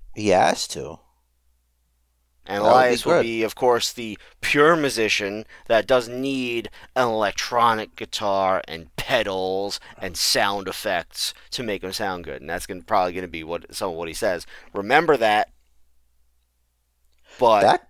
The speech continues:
Speaker 1: that could actually cause a rift between fans, 'cause there's preferences. Like, a lot of people like more of an acoustic,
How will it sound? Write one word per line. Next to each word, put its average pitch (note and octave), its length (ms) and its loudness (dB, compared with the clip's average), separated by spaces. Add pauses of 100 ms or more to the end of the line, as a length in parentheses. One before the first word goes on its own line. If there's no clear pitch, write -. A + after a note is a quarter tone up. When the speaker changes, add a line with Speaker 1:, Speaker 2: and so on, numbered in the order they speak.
Speaker 1:
that D#3+ 200 4
could D#4 100 2
actually G3 240 2
cause D3 420 8
a G#2 80 0
rift G2 560 0
between G2 380 -6
fans, - 720 -4 (580)
'cause A#2+ 180 0
there's C3+ 160 4
preferences. - 880 -2
Like, G2+ 160 4
a G#2+ 60 -2
lot A#2+ 260 6
of D3 100 -2
people C#3+ 300 -8
like B2+ 280 4
more B2+ 180 2
of A#2+ 100 0
an A#2 80 0
acoustic, - 720 -2